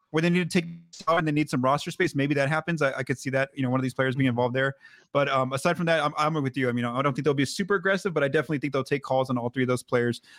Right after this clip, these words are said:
uh, you know, this offseason, uh, and going into free agency. All right, so those are the players, um, again, with de-, guaranteed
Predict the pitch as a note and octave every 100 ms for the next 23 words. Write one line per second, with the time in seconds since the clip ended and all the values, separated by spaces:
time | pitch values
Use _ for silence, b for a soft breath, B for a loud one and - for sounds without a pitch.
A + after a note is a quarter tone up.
0 | B B2 B2 A#2 A#2+ C3+ A#2 A2+ - C3
1 | C3+ C3 A#2+ C3 A#2 A2 - b b b
2 | _ _ _ _ - - A#2+ A2+ G#2 -
3 | C3+ B2 A#2 - E3 D#3 C3 G#2 B B
4 | B B D#3+ D#3+ F#3 G#3 B3+ G#3+ A3 A3
5 | F#3 F3+ E3 D3+ C3 D3 D3+ C3+ C#3+ D3
6 | E3 D3+ F#3 A3 F#3